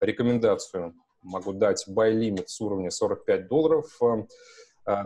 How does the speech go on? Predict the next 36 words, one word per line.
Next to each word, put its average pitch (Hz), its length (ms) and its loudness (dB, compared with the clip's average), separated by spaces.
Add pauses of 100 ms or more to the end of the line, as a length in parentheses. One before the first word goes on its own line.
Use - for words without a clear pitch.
тоже 110 500 4
ожидание 104 920 0
роста 90 680 0
примерно 104 460 0
в 92 80 -2
районе 98 220 0
сорока 98 500 -2
шести, - 340 -10
сорока 92 400 -6
шести 95 340 -12
пятидесяти. 117 800 -4
Ну 131 240 -2
и 104 100 -2
чтобы 101 500 0
сделка 110 440 0
как 98 260 -4
бы 98 160 4 (100)
по 110 140 0
всем 127 240 -2
канонам 120 500 0
риск-реворда 123 640 0
была 101 320 0
сорок 113 400 0
пять, - 340 0
э, 101 360 4
то 92 60 -10
есть - 200 -12
входим, 147 460 0
сорок 110 320 0
шесть - 320 -4
с - 40 -20
половиной 95 340 -2
фиксируемся, 135 760 -2
три - 160 -8
к - 100 -6
одному. 113 460 0